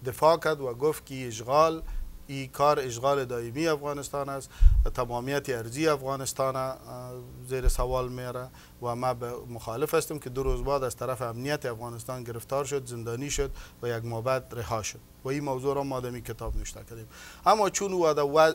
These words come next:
نو جنگا بسیار شدت گرفت، این مسئله را امریکا پس خاموش کرد و کرزی هم مسئله را مطرح نکرد. این را می‌تونن مطالعه بکنن دوستا، ببینن. خب، بیایی که ببینیم که کشورهایی که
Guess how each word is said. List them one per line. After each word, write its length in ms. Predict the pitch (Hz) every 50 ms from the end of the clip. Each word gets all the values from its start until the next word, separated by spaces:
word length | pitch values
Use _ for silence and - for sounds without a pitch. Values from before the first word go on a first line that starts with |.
| - - - 139
نو 440 | 151 160 170 180 180 170 151 143 127 120
جنگا 380 | 139 135 135 139 135 151 151
بسیار 520 | 139 131 - - - - - 156 156 160 156
شدت 420 | - - 131 127 147 156 151 156
گرفت، 260 | 160 156 160 147 139
این 80 | 131 120
مسئله 420 | 120 120 117 - 131 127 139 143
را 100 | 147 143
امریکا 420 | 131 120 113 120 113 - - 139 135
پس 360 | - 139 139 135 - - -
خاموش 420 | - 123 117 117 131 143 143 -
کرد 280 | - 143 139 139 - 131
و 100 | 123 117
کرزی 340 | 110 - 113 113 117 123 131
هم 400 | 131 127 123 127 135 135 139 151 - - - - - -
مسئله 320 | 117 113 - 120 117 120
را 100 | 120 120
مطرح 360 | 117 113 107 - - 107 107 107
نکرد. 340 | 107 101 101 - 110 98 - - - -
این 120 | 143 143
را 60 | 147 139
می‌تونن 400 | 143 147 151 - 147 143 143 143
مطالعه 520 | 139 127 113 - 113 113 113 120 135 143
بکنن 380 | 139 135 131 139 135 131 127 127
دوستا، 340 | 127 123 113 - 127 120
ببینن. 320 | 110 110 107 104 98 104 - - - - - - - - - - - - - - - - -
خب، 200 | - 160 151 - - - - - - - - - - -
بیایی 220 | 190 226 269 269
که 120 | - 240 202
ببینیم 520 | 196 220 214 220 214 202 196 190 180 175 - 160 151 156 - -
که 400 | - 139 135 131 127 123 113 87 - - - - - - -
کشورهایی 640 | - 147 - - 143 143 147 123 175 190 190 156 127
که 220 | - - 110